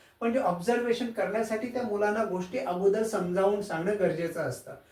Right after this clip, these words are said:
जेणेकरून मुलं त्या गोष्टी समजायला सुरुवात करतील. जसं आता पोलाइट स्पेलिंग, तुम्हाला काय वाटतं? पोलाइटची स्पेलिंग तुम्ही लिहा. ओके, मी थोडंसं थांबतो, तुम्ही हवं तर पॉज करा, पोलाइटची स्पेलिंग लिहा.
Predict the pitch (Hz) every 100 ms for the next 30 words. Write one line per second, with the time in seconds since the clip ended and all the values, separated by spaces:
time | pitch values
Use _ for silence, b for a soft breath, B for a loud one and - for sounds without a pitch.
0 | b 185 214 247 262 262 226 220 240 151
1 | - B B 220 214 196 226 226 302 -
2 | 220 180 175 175 175 165 151 139 147 135
3 | - 143 - _ 254 247 294 285 262 240
4 | 247 262 - - - 139 147 208 240 269
5 | 277 262 - - 208 226 226 240 233 -
6 | 220 214 214 208 202 175 139 - - _
7 | _ _ - 170 151 208 226 - 226 247
8 | 185 190 190 190 - - _ - 185 220
9 | 214 - - 208 208 214 202 196 175 175
10 | 175 196 - 165 170 170 160